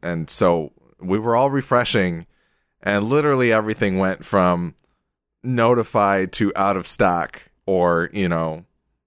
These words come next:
uh, coming soon to out of stock almost immediately. And then also throughout the day continued to, like,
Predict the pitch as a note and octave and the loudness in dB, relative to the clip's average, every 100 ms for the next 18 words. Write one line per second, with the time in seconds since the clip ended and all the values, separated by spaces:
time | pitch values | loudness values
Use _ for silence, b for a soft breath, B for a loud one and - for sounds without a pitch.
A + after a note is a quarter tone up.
0 | _ _ F2 E2 - C3+ A#2 G#2+ - B2+ | _ _ 0 0 0 -2 0 0 0 0
1 | G#2+ G2 F#2 G#2+ - G2 F#2 F#2 - F#2+ | 0 -2 -2 -4 -2 0 0 0 0 0
2 | E2+ E2 - - C3+ F3 E3+ C#3 A#2+ G#2 | 0 -2 -8 -4 0 2 2 0 -2 -2
3 | G#2 G2+ F2 F2 E2+ E2 F2+ - - G2+ | 0 0 0 -2 -4 -4 -10 -12 -4 -2
4 | G#2 G2+ G#2 A2+ B2 A2 B2 G#2 G2+ G#2 | 0 2 2 2 0 0 0 0 0 -2
5 | F#2+ G2 F#2 G#2+ - A#2 A2+ G#2 E2+ G2+ | 0 0 0 -4 -2 -2 0 -2 -2 0
6 | G2 F#2+ - | 0 0 -4